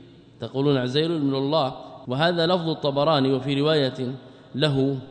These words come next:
يعني الطبراني ولأحمد: "رأيت فيما يرى النائم"، كأني مررت برهط من اليهود فقلت: "من أنتم؟"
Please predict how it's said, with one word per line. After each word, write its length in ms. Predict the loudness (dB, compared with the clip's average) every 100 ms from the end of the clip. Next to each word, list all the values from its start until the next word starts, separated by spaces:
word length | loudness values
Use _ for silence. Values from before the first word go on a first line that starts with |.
| -20 -20 -20 -14
يعني 240 | -6 -4 -4
الطبراني 520 | -2 -2 0 2 2
ولأحمد: 640 | 2 0 -2 -6 -6 -6
"رأيت 440 | -8 -2 -2 -2 -4
فيما 380 | -2 2 2
يرى 220 | 2 2 4
النائم"، 460 | 6 4 2 -4 -10 -16 -20 -16 -6
كأني 380 | -2 2 2 4
مررت 440 | 2 2 0 -2
برهط 440 | 0 0 0 0
من 220 | 0 2 2
اليهود 480 | 2 2 2 2
فقلت: 460 | 0 -4 -2 -2 0
"من 220 | 2 2
أنتم؟" 440 | 4 4 4 0